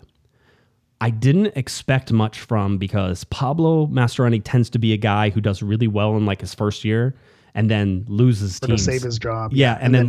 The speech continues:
Speaker 2: then, yeah.
Speaker 1: loses teams as they go into, like, the second year. And I d-, thought maybe that wasn't true, 'cause certainly if you look at R S L start, um, that wasn't true, and they were a good team, and they were playing well, and they had some,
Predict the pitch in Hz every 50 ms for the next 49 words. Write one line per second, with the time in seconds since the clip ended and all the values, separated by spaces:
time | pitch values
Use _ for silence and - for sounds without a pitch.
0 | 110 101 104 107 98 95 - 151 147 165 165 135 139 143 123 - - 139 123 117
1 | 107 107 113 104 98 113 101 107 104 101 101 101 101 - - 95 95 95 - -
2 | 104 - - 101 101 - 110 123 131 139 156 160 - - - - - - - 151
3 | - - 127 135 143 123 110 117 120 - 165 131 - 117 175 147 143 151 170 151
4 | 139 92 104 110 127 120 135 113 - - 151 160 - 131 - - 139 131 127 131
5 | 127 - - 123 113 104 - - 104 107 104 101 - 101 92 - - - - 117
6 | 131 190 - - - - - - - _ _ - 113 107 107 101 98 - - 117
7 | 120 120 120 185 185 - - 185 226 247 135 95 101 98 101 92 95 92 92 113
8 | 101 92 - 135 147 175 180 127 95 82 76 - - 131 127 139 131 127 123 127
9 | 131 131 127 117 110 101 90 - 127 131 127 - - 110 104 104